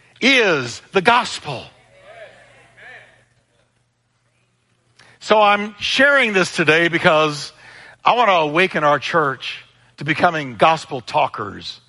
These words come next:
gospel walkers, gospel sharers, gospel preachers, gospel tellers. We, we gotta get out there and just start sharing. Li-, listen, God so loved the world, he gave his only begotten son. Whoever believes on him would not perish but have everlasting life. You can memorize that in two minutes or less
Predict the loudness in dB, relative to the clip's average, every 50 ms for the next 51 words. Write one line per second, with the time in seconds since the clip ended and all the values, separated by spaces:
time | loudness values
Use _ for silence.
0 | _ _ _ _ _ -20 -20 -20 -10 -2 0 2 2 2 0 -2 -6 -6 -4 -2
1 | 2 2 2 2 0 -2 -6 -10 -8 -10 -12 -4 0 2 2 2 2 -2 -4 -8
2 | -6 -6 -6 -6 -4 -2 0 2 2 2 2 2 2 2 0 -2 -6 -12 -16 -18
3 | -18 -20 -20 -20 -20 -20 -8 -2 0 2 2 2 0 -2 -4 -4 -4 -4 -4 -2
4 | 0 0 0 0 0 -4 -8 -8 -8 -10 -12 -16 -18 -20 -20 -20 -20 -20 -20 -18
5 | -4 0 2 2 2 2 -2 -4 -4 -4 -4 -4 -2 0 2 2 2 2 0 0
6 | 0 -2 -4 -8 -12 -14 -16 -16 -18 -20 _ _ _ -20 -20 -20 -20 -20 -20 -20
7 | -20 -20 -20 -20 -10 -4 -4 -2 -2 0 0 2 4 4 4 2 2 2 4 4
8 | 4 4 2 2 2 0 0 0 -2 -4 -2 0 2 2 2 2 0 0 2 2
9 | 2 0 -4 -8 -6 -2 0 0 0 2 2 0 0 2 0 -2 -2 -4 -8 -8
10 | -2 2 2 2 2 0 -2 -4 -2 0 0 -2 -2 -4 -4 -2 -2 -2 -2 -2
11 | -2 0 0 0 -2 -4 -4 -4 -4 -4 -4 -2 0 0 0 0 0 -4 -4 -2
12 | 0 0 0 0 -2 -2 -2 -2 -2 -4 -4 -4 -4 -2 -2 -2 -2 -2 -2 -6
13 | -6 -6 -4 -2 0 0 -2 -2 -2 -4 -4 -4 -4 -2 0 0 0 0 0 -2
14 | 0 0 0 0 0 -4 -6 -2 0 0 0 0 -2 -8 -8 -4 -2 -2 -2 0
15 | 2 2 2 2 2 2 0 0 0 -2 -4 -10 -12 -12 -10 -6 -6 -4 -4 -4
16 | -4 -4 0 2 2 2 2 0 -2 -6 -14 -18 -20